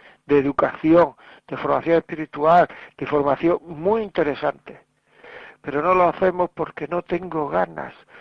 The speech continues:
porque son costosos. Y yo me pregunto, ¿y no es mucho más costoso ese estado vital desilusionante, vacío,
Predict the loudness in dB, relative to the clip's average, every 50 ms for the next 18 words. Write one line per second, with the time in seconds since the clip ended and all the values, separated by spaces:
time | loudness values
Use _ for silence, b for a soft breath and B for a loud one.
0 | B B B -8 -8 -6 -6 -6 -6 -2 0 0 0 0 -4 -6 -6 -6 -6 -6
1 | -8 _ -2 -2 -2 -4 -6 -14 -16 -18 -20 -20 -20 _ _ _ _ _ _ _
2 | _ _ _ _ _ _ _ _ _ B B B B B B B B B B B
3 | B B B B B B B B B B B B B B B _ -14 -10 -10 -4
4 | 0 0 2 2 2 2 2 2 2 2 2 0 -2 -4 -8 -6 -4 -4 -4 -4
5 | -8 B B B B B B B B B B B _ _ _ _ -10 -10 -8 -6
6 | -2 -2 -2 -2 -2 -4 -8 -10 -8 -6 -6 -2 -2 -2 -2 -4 _ -8 -10 -10
7 | -10 _ _ -6 -4 -4 -4 -6 -10 -10 -10 -12 -14 B B B B B B B
8 | B B B B -4 -4 -2 -2 -6 -10 -12 -10 _ 0 0 2 2 0 -2 -4
9 | -10 -16 _ -6 -2 0 2 2 2 0 -2 -6 -10 b b b b b b b
10 | b b b _ _ 2 2 2 2 -2 -6 -8 -8 -8 -10 -12 -12 -12 -10 -10
11 | -10 -6 -2 0 0 0 -2 -4 -10 -10 -8 -6 -6 -6 -6 -10 _ _ b b
12 | b b b b b b b b b b b _ -14 -6 -4 -2 -2 -2 -4 -8
13 | -6 -2 0 2 4 4 4 4 2 -2 -8 -14 _